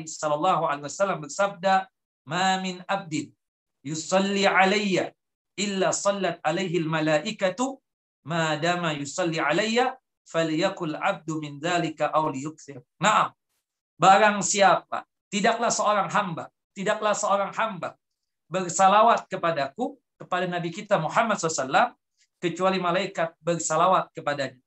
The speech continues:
Maksudnya malaikat mendoakan itu hamba. Terus dia bersalawat kepadaku, maka malaikat itu terus juga mendoakan itu orang atau itu hamba. Maka hendaknya, ya,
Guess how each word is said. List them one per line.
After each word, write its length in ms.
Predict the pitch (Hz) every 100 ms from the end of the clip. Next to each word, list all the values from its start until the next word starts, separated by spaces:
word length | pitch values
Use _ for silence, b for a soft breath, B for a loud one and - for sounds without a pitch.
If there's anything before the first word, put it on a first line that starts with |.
| -
Maksudnya 340 | 135 165 175
malaikat 460 | 165 175 214 175 -
mendoakan 540 | 151 147 151 180 156 147
itu 220 | 147 131
hamba. 420 | 165 156 123 117 _ _ _ _ _
Terus 400 | 202 254 311 -
dia 160 | 220
bersalawat 560 | 190 185 208 226 226 202
kepadaku, 800 | - 185 151 - - 262 302 - _ _ _
maka 320 | 151 - 165
malaikat 480 | 160 147 156 180 180 -
itu 80 | 160 -
terus 400 | 170 262 - -
juga 240 | 156 139
mendoakan 720 | 135 135 185 190 - 156 147 - _ _
itu 240 | - 160 180 131
orang 320 | 139 127 135
atau 160 | 139 160
itu 160 | 160 156
hamba. 480 | - 156 127 117 - _ b b -
Maka 240 | 180 196
hendaknya, 720 | 180 180 202 - 175 139 - _ _ _ _ _
ya, 400 | 160 180 220 -